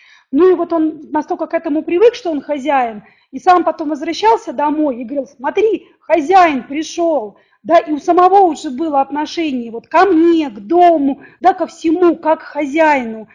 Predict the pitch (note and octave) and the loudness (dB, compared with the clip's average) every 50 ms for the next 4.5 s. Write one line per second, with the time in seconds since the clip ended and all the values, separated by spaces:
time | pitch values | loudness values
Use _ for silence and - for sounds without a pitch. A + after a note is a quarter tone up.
0 | _ _ - - - _ - B3 B3+ C4 C4 C4 C4 C4 C4 C4 C4 C4 C4 C#4+ | _ _ -20 -20 -20 _ -2 2 4 6 6 6 6 6 4 4 4 4 4 2
1 | D4 D#4 D#4+ D#4+ D4 B3+ C#4+ F#4 F#4+ F4+ E4+ D4 C#4 - - D4+ B3+ B3 E4 D#4 | 2 2 2 2 2 2 4 4 6 6 4 2 -2 -6 -8 -8 -2 0 0 0
2 | D4+ D4+ C4 - _ B3 - - D4+ - F4+ F4 F4 E4+ - - C#4+ C4 D#4+ D#4 | 0 -2 -8 -12 _ -20 -18 -16 -12 -6 -4 -2 -2 -4 -4 -8 -4 -2 0 -2
3 | D4+ - D4 - E4 D#4 D#4 D4 C#4 B3+ - C#4 C4+ C4+ D4+ C#4+ D#4 D#4 D#4 C#4 | -2 -2 -6 0 2 2 2 2 -2 -6 -6 -6 -4 -4 -4 -4 -6 -8 -8 -8
4 | C4+ D4 C#4+ C#4+ D4 D4+ D4+ G4 G#4 G#4 | -10 -8 -6 -4 -4 -4 -4 -4 -6 -6